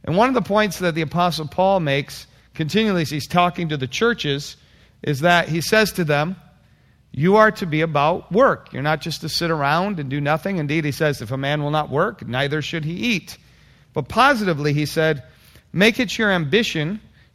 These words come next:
to lead a quiet life and to mind your own business and to work with your hands, just as we told you."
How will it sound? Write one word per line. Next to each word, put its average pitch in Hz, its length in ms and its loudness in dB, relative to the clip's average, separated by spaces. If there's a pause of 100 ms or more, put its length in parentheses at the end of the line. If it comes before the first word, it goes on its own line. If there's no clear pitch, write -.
to 180 100 0
lead 202 440 0
a 170 80 -6
quiet 185 560 0 (120)
life 165 680 -4 (400)
and 156 160 -2
to 165 100 -6
mind 185 460 2
your 185 220 0
own 175 240 0
business 143 680 -2 (380)
and 143 100 -2
to 143 80 0
work 165 300 0
with 160 100 -2
your 156 140 0
hands, 175 680 0
just 170 300 -2
as 151 140 -6
we 165 120 -4
told 180 340 0
you." 90 120 -8